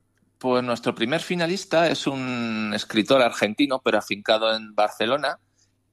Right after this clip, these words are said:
que ganó el premio Amazon Indie y que es uno de los autores, mm, autoeditados, autopublicados en Amazon, más vendidos en habla hispana,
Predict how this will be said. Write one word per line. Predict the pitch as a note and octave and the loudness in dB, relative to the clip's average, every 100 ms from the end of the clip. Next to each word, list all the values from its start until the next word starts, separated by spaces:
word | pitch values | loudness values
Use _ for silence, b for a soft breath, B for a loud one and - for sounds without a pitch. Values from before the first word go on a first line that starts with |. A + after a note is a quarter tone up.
| - | -6
que | B2+ A2+ A2+ A2 | 2 4 4 2
ganó | A2 A2 C3+ C3+ A2 | 2 2 2 0 0
el | G2+ | -2
premio | A#2+ B2 A#2+ A2+ | -4 -4 -2 -2
Amazon | A2+ A#2+ - C3+ | 0 0 -2 -4
Indie | D3+ E3 D3+ E3+ - | -4 -6 -6 -8 -4
y | B2+ | -4
que | - | -2
es | A#2+ - | -4 -2
uno | D3+ D#3 | 0 2
de | |
los | C#3+ B2+ - | 4 2 0
autores, | A#2 G#2+ G#2+ C3+ B2+ F#2+ - - _ | 0 0 0 0 0 0 -4 -14 _
mm, | - G#2 F#2 E2+ G2 F#2 F2+ - - | -20 -18 -16 -12 -8 -8 -10 -12 0
autoeditados, | G#2+ G#2 - G#2 G2 G2 D3 D3 D3+ - | 2 2 4 6 6 4 2 2 2 0
autopublicados | G#2+ G2+ G#2 G2 G2 A#2+ A#2 A2+ A#2+ | -2 -4 -4 -6 -2 0 0 -2 -6
en | A#2+ | -6
Amazon, | C3+ D3+ D3 F3 F3 - | -4 -4 -4 -6 -6 -6
más | A#2+ B2+ | -2 0
vendidos | C3+ C3 C#3 D3+ - | -2 -4 -2 -2 -2
en | G#2+ | -4
habla | G#2 G2+ F#2+ F2+ | -2 0 0 0
hispana, | - - G2 C3 E3 | -4 -8 -6 -6 -10